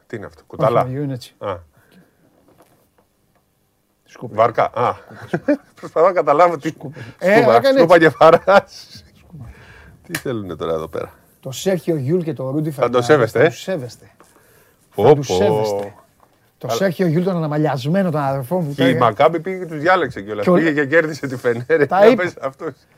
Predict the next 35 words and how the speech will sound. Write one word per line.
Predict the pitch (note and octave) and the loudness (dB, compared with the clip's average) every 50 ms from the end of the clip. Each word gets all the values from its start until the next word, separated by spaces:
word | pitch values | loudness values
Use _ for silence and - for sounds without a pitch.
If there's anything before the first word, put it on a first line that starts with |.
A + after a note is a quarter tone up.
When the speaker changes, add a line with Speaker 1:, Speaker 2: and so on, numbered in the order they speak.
| _ _ _ _ | _ _ _ _
Speaker 2:
Και | - G3+ | 0 0
έφυγε | G#3+ D#3+ G3+ F3+ | 0 2 2 2
ο | F3 | 2
Λάσο, | F#3 A3+ G#3+ - B3 | 2 2 2 0 0
έφυγε | - - F#3+ | 0 2 2
έτσι | B3+ A#3+ - | 0 0 0
και | - C3 | -2 -2
Speaker 1:
Ναι, | D#3 | 0
Speaker 2:
πανηγύριζε | D#3 D#3 D3 A3 B3 G3 D3+ | 2 2 4 4 4 2 2
Speaker 1:
ναι, | C#3+ | 0
Speaker 2:
για | |
να | D3+ | 0
Speaker 1:
ναι. | D3 | -2
Speaker 2:
πάνε | C#3+ D#3+ D3+ | -2 -2 -4
να | C3 | -4
χαιρετήσει. | - D#3+ D3 C#3+ C#3 C#3+ - - - _ _ _ _ _ _ | -2 -2 -4 -4 -4 -6 -10 -10 -14 _ _ _ _ _ _
Εντάξει. | - - - - - - - _ _ _ _ _ _ _ _ _ - | 4 4 4 4 4 -2 -14 _ _ _ _ _ _ _ _ _ 2
Μπράβο | D#3 G#3 A#3+ A3+ F#3+ F3+ | 6 8 10 10 8 6
της | B2+ - - | 2 -2 -4
Speaker 1:
Τους | D#3+ D3+ | -2 0
Speaker 2:
Ισραήλ, | D3 D3 D3+ | 0 2 2
Speaker 1:
κατάπιανε | D3+ A2 C3+ D#3 F3+ - A3 G#3+ | 2 2 2 4 4 4 4 4
Speaker 2:
είπαμε. | D3 B2 A#2 A2 | 2 2 0 0
Speaker 1:
όλο | A2 B2 C#3 D3 D3+ D3 | 2 2 2 2 0 0
το | C#3 - | 0 2
Speaker 2:
Μπράβο. | E3+ F#3+ F#3 B2+ | 4 4 4 4
Speaker 1:
μάτς, | C3 C#3+ C#3+ C#3 - - - _ _ | 4 2 0 -2 -8 -20 -20 _ _
παλεύανε | - A#2 A#2+ B2+ C3+ C#3+ D3 D#3 D3 D3 | 0 0 2 2 2 0 0 0 0 0
να | C#3 C#3 C3 | -2 -2 -2
μείνουν | C3+ D3 F#3 F#3+ | 0 2 2 2
Speaker 2:
Μπράβο. | E3+ D3+ | 2 2
Speaker 1:
στους | C3 C3+ B2 | -2 -2 -2
δέκα | C#3 D#3+ D3+ D#3 D3 | -2 0 0 0 -2
πόντους. | C#3+ E3 E3+ D3 A#2+ G2 - | -2 -2 -4 -4 -6 -8 -6
Speaker 2:
Εγώ | - F#3 F#3 F#3+ B3 | 0 2 6 10 12